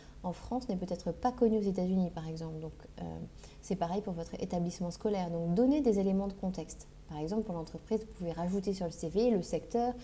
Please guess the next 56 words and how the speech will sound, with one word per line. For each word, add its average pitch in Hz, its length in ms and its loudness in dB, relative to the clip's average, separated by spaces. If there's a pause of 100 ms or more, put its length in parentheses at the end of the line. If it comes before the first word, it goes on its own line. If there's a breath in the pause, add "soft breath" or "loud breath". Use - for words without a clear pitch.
(220 loud breath)
l'activité, 190 880 0 (260 loud breath)
les 190 100 6
prix 190 220 0
reçus, 190 400 0
l'année 180 280 4
d'existence, 165 600 -4
le 185 60 -2
chiffre 170 200 -4
d'affaires 175 320 -2
et 190 40 2
le 180 60 4
nombre 175 160 0
d'employés. 165 460 -2 (560 loud breath)
Et 208 80 4
pour, 220 300 0
euh, 175 220 2
l'école, 190 420 4
l'établissement, 185 680 0
vous 220 180 -6
pouvez 175 360 -2
rajouter 165 360 -6
un 165 80 -6
classement, 220 640 -2
une 165 100 0
spécialité, 196 720 0
un 175 80 -2
taux 196 180 0
de 185 100 2
réussite. 220 500 0 (340 loud breath)
Ça 180 160 -2
va 175 160 2
donner 190 320 4
un 175 120 0
peu 208 200 2
de, 170 300 -2
voilà, 165 240 -2
de, 160 260 -4 (480)
de 170 120 0
légitimité 165 600 -2
au 170 60 -2
C 185 160 -2
V 262 160 4
déjà, 202 400 2
et 190 80 2
puis 175 240 -4
donner 175 240 0
un 180 80 0
peu 175 120 -4
de 170 60 0
détails 190 380 -2
aux 175 120 -4
recruteurs 160 440 -6
qui 170 100 -4
ne 175 40 -6
connaîtraient 170 420 -4
pas. 151 160 -8